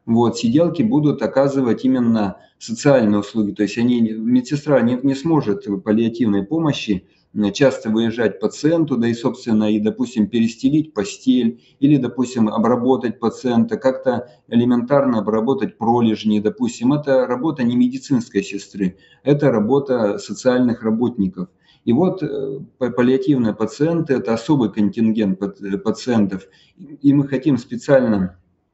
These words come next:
обучить, э, социальных работников для того, чтобы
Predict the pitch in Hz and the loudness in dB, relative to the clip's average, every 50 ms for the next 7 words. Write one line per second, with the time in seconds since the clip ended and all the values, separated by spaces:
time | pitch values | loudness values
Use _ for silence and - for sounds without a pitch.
0 | _ _ _ - 110 107 104 117 117 117 - 135 117 92 - 101 101 101 98 98 | _ _ _ -2 0 2 2 2 2 2 2 2 2 0 0 0 0 2 2 2
1 | 98 95 95 95 95 92 - 107 - - 139 135 120 107 104 95 - 104 104 98 | 0 0 0 0 -2 -4 -6 -10 -6 0 2 2 4 2 0 0 0 -2 -2 0
2 | 117 156 165 170 151 120 110 104 98 101 101 101 101 104 101 107 143 151 143 - | 0 0 0 0 -2 -2 -2 -2 0 0 0 0 2 0 0 2 0 0 -2 -2
3 | - 127 110 101 101 98 | -4 -2 0 0 0 -2